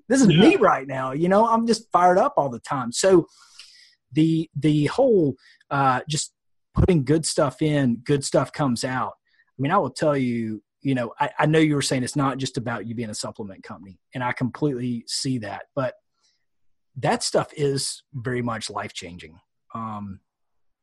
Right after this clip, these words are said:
Speaker 1: it's made me think more about, okay, now I'm putting,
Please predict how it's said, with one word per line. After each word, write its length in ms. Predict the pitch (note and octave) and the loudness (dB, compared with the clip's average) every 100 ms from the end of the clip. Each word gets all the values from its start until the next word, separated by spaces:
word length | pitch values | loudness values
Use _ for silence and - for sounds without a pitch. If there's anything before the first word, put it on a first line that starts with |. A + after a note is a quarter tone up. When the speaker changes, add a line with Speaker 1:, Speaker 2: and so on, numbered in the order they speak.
| - | -8
Speaker 1:
it's 160 | D3+ E3+ | -4 -2
made 180 | D#3 | 0
me 180 | C#3+ D3+ | 0 0
think 380 | D#3 D#3+ C#3+ B2+ | -2 -2 -2 -2
more 220 | C3+ B2+ | -4 -4
about, 340 | A2+ A2 G#2 - - | -4 -8 -10 -10 -10
okay, 280 | - C3+ | -6 -2
now 300 | B2+ C#3 D#3 | 0 0 2
I'm 120 | D#3+ D#3 | 0 0
putting, 380 | - C3 A2+ | -2 -4 -6